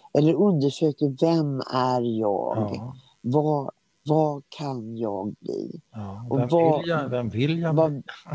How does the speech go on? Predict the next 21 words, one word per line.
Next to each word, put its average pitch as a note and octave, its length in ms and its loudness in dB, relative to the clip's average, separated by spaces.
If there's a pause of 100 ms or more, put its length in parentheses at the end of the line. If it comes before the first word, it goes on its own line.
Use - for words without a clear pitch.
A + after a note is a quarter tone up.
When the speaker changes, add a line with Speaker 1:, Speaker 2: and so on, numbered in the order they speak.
(200)
Speaker 1:
ja, E3 140 0
vad D#3 460 0
vill D3+ 380 -2
jag B2+ 180 -2
bli? A#2+ 360 -8
Vem C3 340 -2
Speaker 2:
Ja. A#2 120 -8
Speaker 1:
vill B2 480 -4
jag G2 180 -4
Speaker 2:
Ja, A#2 60 -8
Speaker 1:
bli? - 240 -6
Speaker 2:
ja. A#2 380 -2 (460)
Speaker 1:
Och D#3 120 2
för A3+ 100 2
mig G3+ 240 4
så D4 260 -2
var A#3 80 4
det G#3+ 80 0
ju A3+ 100 -2
det F#3 160 4
alldeles D3+ 720 -6